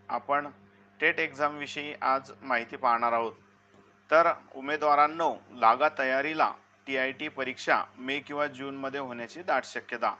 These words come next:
महाराष्ट्र परीक्षा परिषदेच्या वतीने सदर टेट परीक्षेचं आयोजन करण्यात येणार आहे. तर ही जी टेट परीक्षा आहे, ही मे किंवा जून महिन्यात येणाऱ्या होऊ शकते, अशा प्रकारचे संकेत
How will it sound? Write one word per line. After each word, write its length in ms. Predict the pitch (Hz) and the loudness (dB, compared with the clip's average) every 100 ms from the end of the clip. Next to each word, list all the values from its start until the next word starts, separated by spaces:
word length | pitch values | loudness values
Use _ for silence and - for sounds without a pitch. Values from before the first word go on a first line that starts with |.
| _ _ _ _ _ - | _ _ _ _ _ 0
महाराष्ट्र 540 | 131 135 165 165 - | 4 6 6 6 2
परीक्षा 460 | 170 151 139 135 156 | -4 -2 -4 -4 -6
परिषदेच्या 640 | 143 139 127 139 139 143 | -4 -6 -8 -8 -6 -4
वतीने 440 | 139 127 - 165 117 - _ _ _ - | -6 -6 -8 -8 -8 -10 _ _ _ -6
सदर 460 | 135 131 165 165 - | -4 2 2 0 -2
टेट 220 | 156 160 - | -2 -2 -2
परीक्षेचं 580 | 151 143 - 151 151 151 | -6 -6 -6 -6 -4 -2
आयोजन 400 | 131 127 135 170 113 - - | 0 0 0 -4 -4 -12 -4
करण्यात 320 | 127 131 151 151 117 | -4 0 -2 -2 -6
येणार 240 | 127 127 | 0 0
आहे. 360 | 113 104 - _ _ _ _ _ - | 0 -2 -10 _ _ _ _ _ -2
तर 140 | 160 | 2
ही 380 | 165 - - 139 | 2 0 -8 -10
जी 120 | 139 | -8
टेट 300 | 165 156 156 | -2 2 2
परीक्षा 460 | 156 151 147 - 160 | 0 -4 -4 0 2
आहे, 200 | 143 156 113 | 4 2 -2
ही 560 | - _ 120 147 160 - | -6 _ -10 -6 -6 -8
मे 240 | 135 147 | -4 -4
किंवा 300 | 160 165 156 | -4 -4 -4
जून 280 | 151 147 156 | -4 -6 -6
महिन्यात 380 | 156 147 160 156 - _ | -4 0 2 0 -2 _
येणाऱ्या 440 | 127 127 143 151 101 - _ _ _ _ _ _ | -8 0 2 2 0 -6 _ _ _ _ _ _
होऊ 360 | - 113 131 156 | -14 -6 -6 -4
शकते, 460 | 143 - 147 110 - - | -6 -6 -4 -4 -6 -8
अशा 220 | 131 - | -4 -2
प्रकारचे 560 | 147 135 131 135 131 143 | -2 -2 0 -2 -2 -8
संकेत 400 | - 117 - 156 | -8 -6 -2 -2